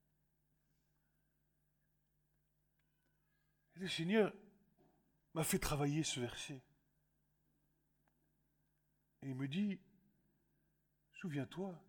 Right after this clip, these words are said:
ce qui s'est passé en Israël sur les montagnes. » Les montagnes étaient symboles d'idolâtrie. Et le psalmiste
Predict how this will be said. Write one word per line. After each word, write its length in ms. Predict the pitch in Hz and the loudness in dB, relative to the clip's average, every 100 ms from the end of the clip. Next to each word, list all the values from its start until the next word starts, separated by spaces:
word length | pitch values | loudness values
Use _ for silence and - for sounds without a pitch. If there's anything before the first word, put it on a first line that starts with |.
| - _ _ _ _ - | -20 _ _ _ _ -18
ce 140 | - | -14
qui 160 | 127 - | -12 -8
s'est 160 | 139 | -8
passé 400 | 117 117 - 190 | -8 -10 -4 -4
en 160 | - 123 | -4 -8
Israël 480 | 117 110 127 165 113 | -6 0 2 2 0
sur 160 | - | -6
les 80 | 113 | -8
montagnes. » 460 | 107 101 170 120 92 - _ _ _ _ _ _ _ _ _ _ _ _ _ _ _ _ _ _ _ _ - - - - - _ _ _ _ _ - | -8 -6 -4 -4 -8 -20 _ _ _ _ _ _ _ _ _ _ _ _ _ _ _ _ _ _ _ _ -20 -20 -20 -20 -20 _ _ _ _ _ 6
Les 180 | 190 220 | 12 12
montagnes 840 | 240 208 269 302 311 302 294 233 - - _ _ _ _ - | 12 12 12 12 12 12 4 4 -2 -20 _ _ _ _ 8
étaient 300 | 233 214 247 | 10 12 10
symboles 600 | - 240 226 277 277 214 - - - | 12 12 12 12 12 8 -2 -20 -6
d'idolâtrie. 1040 | 185 165 226 226 226 226 - 247 247 170 127 - - - - - _ _ _ _ _ _ _ _ _ _ _ - - - | 2 10 12 12 12 12 12 12 12 12 8 -6 -20 -20 -20 -20 _ _ _ _ _ _ _ _ _ _ _ -20 -20 8
Et 100 | 277 | 12
le 160 | 262 208 | 12 12
psalmiste 880 | - 247 240 302 277 - - - | 12 12 12 12 12 10 2 -8